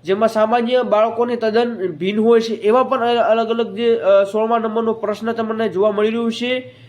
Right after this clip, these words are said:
જેમાં, અ, વિશેષ જરૂરતવાળા બચ્ચો સી ડબલ્યુ એસ એન મતલબ શું છે? તો આવા આવા પ્રશ્નો મિત્રો અહીંયા તમને જોવા મળી રહ્યા છે કે, અ,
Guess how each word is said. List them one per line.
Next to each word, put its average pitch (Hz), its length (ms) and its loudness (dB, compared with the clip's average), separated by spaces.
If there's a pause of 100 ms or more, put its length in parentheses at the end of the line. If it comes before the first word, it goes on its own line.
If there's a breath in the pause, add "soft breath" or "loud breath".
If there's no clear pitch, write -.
(260 loud breath)
જેમાં, 226 680 2
અ, 196 160 2
વિશેષ 208 460 -2
જરૂરતવાળા 220 560 2
બચ્ચો 220 480 -2
સી 233 260 -8
ડબલ્યુ 220 320 0
એસ 226 240 0
એન 226 100 0
મતલબ 196 480 -4
શું 220 220 -4
છે? 226 180 -6 (560 soft breath)
તો 262 340 -2
આવા 233 240 0
આવા 269 220 4
પ્રશ્નો 262 380 -2
મિત્રો 262 240 -4
અહીંયા 269 160 -2
તમને 254 220 -2
જોવા 226 180 0
મળી 254 180 0
રહ્યા 254 180 0
છે 240 140 -4
કે, 254 240 0 (600 loud breath)
અ, 190 100 2